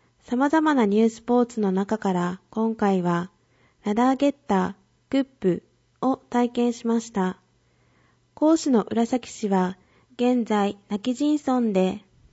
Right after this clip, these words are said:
ニュースポーツを広める活動を行っているそうですが、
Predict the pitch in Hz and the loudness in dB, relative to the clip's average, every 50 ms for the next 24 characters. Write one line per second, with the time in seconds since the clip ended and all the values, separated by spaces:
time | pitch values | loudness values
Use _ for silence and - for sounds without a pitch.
0 | _ _ _ 226 240 262 277 - - - 294 294 302 294 - 254 226 208 190 208 | _ _ _ 2 2 2 2 0 -2 -2 2 2 2 2 2 2 2 2 2 0
1 | 208 214 214 214 214 202 190 - 196 - - 196 202 208 208 202 202 202 202 202 | 0 2 2 2 2 0 0 -2 -4 -4 -2 -2 0 0 0 2 2 2 2 0
2 | 196 202 - _ - - - 233 233 247 247 240 - - 254 254 254 247 254 - | 0 -4 -10 _ -12 -2 0 2 2 2 0 0 0 0 0 2 2 2 0 -2
3 | - 262 262 262 240 233 220 - - - 175 170 175 185 190 | -2 -2 0 2 2 2 2 0 -4 -4 -2 -2 -2 -4 -6